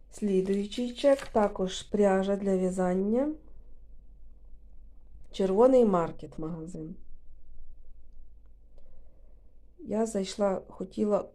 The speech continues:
купити один моточок. І один купила, але там ціна стояла шістдесят гривень, ось за такий.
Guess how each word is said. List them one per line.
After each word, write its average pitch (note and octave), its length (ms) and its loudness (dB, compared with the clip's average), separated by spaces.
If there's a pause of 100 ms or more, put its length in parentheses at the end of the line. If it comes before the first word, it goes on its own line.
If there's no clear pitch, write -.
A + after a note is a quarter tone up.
(180)
купити G#3 420 0
один F#3+ 360 2
моточок. F3+ 920 0 (2250)
І A#3 140 4
один A3 380 6
купила, E3+ 640 2
але F#3 360 -2 (1160)
там A#3 280 6
ціна A3+ 320 2
стояла G#3+ 640 4 (1000)
шістдесят G#3+ 680 2
гривень, G3 580 2 (200)
ось - 200 -12
за F#3 120 -4
такий. - 600 -10